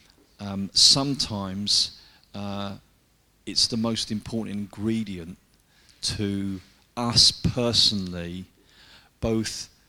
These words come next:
receiving a spiritual gift that God wants to give us, often through somebody else, and also bringing a spiritual gift. So I just wanna, um, just talk about that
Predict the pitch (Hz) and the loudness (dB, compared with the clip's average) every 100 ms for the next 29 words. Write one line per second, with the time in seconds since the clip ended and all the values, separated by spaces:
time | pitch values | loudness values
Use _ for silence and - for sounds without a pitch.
0 | _ _ - 110 113 - - 143 139 117 | _ _ -4 2 6 8 8 8 4 2
1 | 110 92 92 - - - _ _ _ - | 2 0 -6 -12 -20 -20 _ _ _ -12
2 | - - - 113 104 - 101 - 98 101 | 0 2 4 4 2 0 -6 -6 -6 -6
3 | - - - - - - 208 - 196 - | -8 -10 -14 -16 -18 -10 -6 -2 -2 -2
4 | 98 - 98 - 98 98 98 - - - | -2 -2 -2 -6 -6 -6 -4 2 2 2
5 | - - _ _ _ _ _ _ _ 120 | -8 -20 _ _ _ _ _ _ _ -4
6 | 113 - 110 - 120 110 - 110 104 104 | -2 0 0 2 2 2 2 0 0 0
7 | 101 95 92 90 - 110 117 117 - 113 | -2 -2 -2 0 0 0 0 0 0 0
8 | - 117 120 117 101 98 98 - - - | -2 0 4 4 2 -4 -6 -4 -4 -2
9 | 101 - - 87 101 85 - - - _ | -4 -4 -8 -6 -6 -6 -10 -14 -16 _
10 | _ _ _ _ _ _ - - - - | _ _ _ _ _ _ -20 -18 -20 -14
11 | - - 110 107 117 117 107 104 - - | -2 2 4 4 4 4 4 2 0 -10
12 | - 98 98 95 87 - _ _ _ _ | -8 -4 -2 -2 -4 -8 _ _ _ _
13 | _ - 104 - - 120 113 107 101 92 | _ -8 -4 0 2 2 0 -2 -4 -4
14 | 95 87 | -6 -6